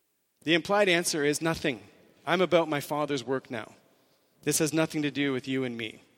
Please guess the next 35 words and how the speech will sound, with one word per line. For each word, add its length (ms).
It's 140
not 180
a 60
rude 320
response. 720
He's 160
just 180
letting 320
her 180
know 540
that 160
now 240
is 120
the 80
time. 400
Now 180
I'm 120
about 280
my 120
Father's 460
business. 520
Now, 160
this 160
is 120
important 460
for 160
us 160
to 100
hear, 240
and 80
especially 520
those 320
of 120
you 220
who 260